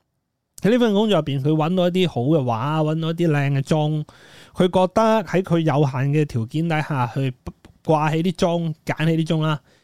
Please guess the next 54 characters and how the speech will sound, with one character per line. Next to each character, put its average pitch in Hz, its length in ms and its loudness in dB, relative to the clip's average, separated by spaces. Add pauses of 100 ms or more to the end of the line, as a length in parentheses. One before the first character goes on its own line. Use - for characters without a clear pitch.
(200)
同 147 100 0
埋 131 160 2 (140)
掛 175 280 2
啲 196 80 4
畫 147 340 -2 (280)
就 151 120 -4
係 123 380 -4 (420)
一 208 100 0
個 151 260 2
好 135 140 -6
靚 156 380 2
嘅 131 100 -4
效 110 160 -6
果 123 220 -4
嚟 98 100 -8
㗎， 98 180 -10 (220)
掛 147 320 0
喺 139 140 -6
一 160 800 -4
至 147 180 0
兩 127 320 -2
邊 113 220 -2
牆。 104 380 -8 (640)
咁 151 100 0
呢， 202 280 4 (120)
嗰 196 160 2
個 160 340 0 (220)
位 147 160 0
置， 175 160 -4
如 170 180 0
果 226 60 2
你 202 80 2
睇 151 160 -4
啲 180 80 4
相 143 180 -4
都 160 80 -2
係 127 100 -2
㗎， 120 180 -4 (160)
入 165 440 0
去 156 60 -2
望 139 260 -2
到 139 180 -2
就 160 140 -4
係 120 240 -10 (120)
呢 165 160 0
個 151 80 0
空 151 140 0
間， 156 140 0
即 269 120 2
係 208 200 2 (440)
你， 175 100 4
你 208 80 4
唔 135 400 2
使 - 120 -4